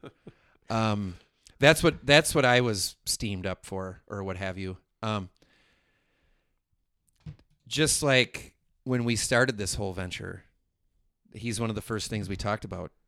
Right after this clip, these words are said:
Speaker 2: Uh, and his special Sticks and Stones caused a lot of issues, got a lot of this trans, like,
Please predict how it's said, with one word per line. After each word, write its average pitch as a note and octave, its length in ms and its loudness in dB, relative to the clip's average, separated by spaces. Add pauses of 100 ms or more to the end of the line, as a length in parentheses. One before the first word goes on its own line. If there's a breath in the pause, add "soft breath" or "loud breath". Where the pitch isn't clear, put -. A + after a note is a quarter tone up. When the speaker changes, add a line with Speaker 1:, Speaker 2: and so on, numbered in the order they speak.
(760)
Speaker 2:
Uh, F#2 380 -8 (500)
and G2+ 480 -4 (1600)
his G#2+ 220 -4
special A#2 420 0
Sticks - 320 -2
and A2 100 -6
Stones A2+ 380 -2
caused A#2 320 -2
a B2+ 60 -2
lot A#2 180 2
of A#2 260 2 (220)
issues, B2 460 -2
got G#2+ 180 -4
a G2 40 -6
lot G2 140 -6
of F#2+ 60 -6
this F#2+ 160 -8
trans, G2 500 -6
like, G2 220 -8